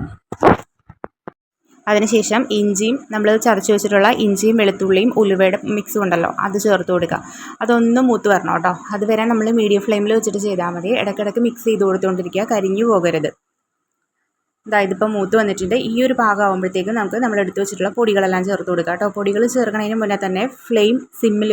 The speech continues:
വെച്ചേക്കാം, മീഡിയം ഫ്ലെയിം പോലും വെക്കരുത്, പൊടികൾ പെട്ടെന്ന് കരിഞ്ഞു പോകും.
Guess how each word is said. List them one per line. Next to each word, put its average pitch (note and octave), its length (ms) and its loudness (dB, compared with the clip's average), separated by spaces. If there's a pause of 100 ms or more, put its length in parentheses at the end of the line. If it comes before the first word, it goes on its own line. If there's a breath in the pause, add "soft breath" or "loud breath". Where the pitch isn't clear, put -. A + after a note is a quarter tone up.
വെച്ചേക്കാം, F3+ 460 -6 (200)
മീഡിയം G#3+ 300 0
ഫ്ലെയിം A#3 180 2 (100)
പോലും G#3+ 240 0
വെക്കരുത്, F#3+ 420 -2
പൊടികൾ G3+ 240 0 (100)
പെട്ടെന്ന് A3 300 -2 (420 soft breath)
കരിഞ്ഞു G#3+ 380 0
പോകും. D#3+ 200 -2